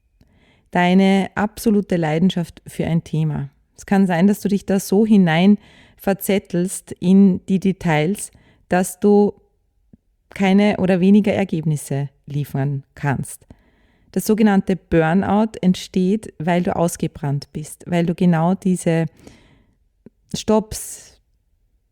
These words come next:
die Zeitpunkte, wo es darum geht, runter vom Gas zu gehen oder vielleicht auch mal eben fünfzig Prozent gelten zu lassen, wenn du dir das alles nicht erlaubst.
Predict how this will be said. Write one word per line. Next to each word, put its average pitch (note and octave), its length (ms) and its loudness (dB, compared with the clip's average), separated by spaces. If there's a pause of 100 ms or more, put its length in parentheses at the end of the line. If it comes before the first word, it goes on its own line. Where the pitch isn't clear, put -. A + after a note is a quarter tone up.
(320)
die F3+ 240 0
Zeitpunkte, G3 720 0
wo F3+ 80 -2
es F3+ 100 -6
darum F3+ 220 0
geht, E3+ 260 -4
runter G#3 380 2
vom E3+ 240 0
Gas C#3 380 -6
zu D#3 120 -12
gehen - 300 -10
oder F3+ 240 0
vielleicht G3 460 -2
auch F3 200 -6
mal F3 240 2 (400)
eben F3 160 2
fünfzig G#3 520 -2
Prozent E3+ 540 0
gelten C#3 400 -6
zu - 120 -6
lassen, D#3 520 -2 (340)
wenn E3+ 260 2
du F3 220 0 (760)
dir G#3 100 4
das F3+ 140 -2
alles D#3 340 -2
nicht E3 260 -2
erlaubst. C#3 680 -10